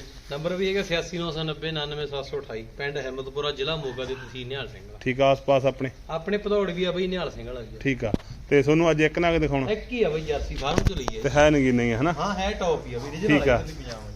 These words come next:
Speaker 2: ਤੇ ਕਦੋਂ ਸੂਈ ਆ ਵੀਰੇ?
Speaker 1: ਵੀਰੇ ਸੂਈ ਨੂੰ ਅੱਜ ਇਹਨੂੰ ਚੌਥਾ ਦਿਨ ਹੋ ਗਿਆ।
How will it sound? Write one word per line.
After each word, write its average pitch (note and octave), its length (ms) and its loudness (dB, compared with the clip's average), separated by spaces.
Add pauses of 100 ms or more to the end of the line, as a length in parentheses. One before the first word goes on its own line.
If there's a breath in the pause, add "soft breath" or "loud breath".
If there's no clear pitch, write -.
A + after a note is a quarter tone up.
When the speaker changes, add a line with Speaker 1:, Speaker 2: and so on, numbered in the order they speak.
Speaker 2:
ਤੇ E3 520 6 (120)
ਕਦੋਂ F3 260 8
ਸੂਈ C3 200 6
ਆ A#2+ 60 6
ਵੀਰੇ? A#2+ 200 4 (140)
Speaker 1:
ਵੀਰੇ B3+ 140 2
ਸੂਈ G#3+ 240 -2
ਨੂੰ A3 120 -2
ਅੱਜ G#3+ 120 -6
ਇਹਨੂੰ B3 140 -6
ਚੌਥਾ A#3+ 320 -2
ਦਿਨ C4+ 100 -2
ਹੋ G3 140 0
ਗਿਆ। A2 140 -10